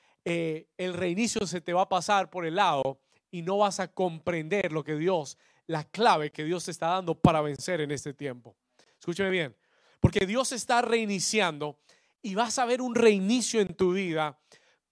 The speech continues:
pero, escúcheme bien, habrán desafíos.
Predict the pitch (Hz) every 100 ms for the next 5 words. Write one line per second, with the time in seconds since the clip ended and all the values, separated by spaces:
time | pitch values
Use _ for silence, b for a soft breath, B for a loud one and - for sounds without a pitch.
0 | _ 330 320 233 196 165 - 220 262 269
1 | 220 170 b b _ 180 160 196 196 170
2 | 151 - 139 110 - -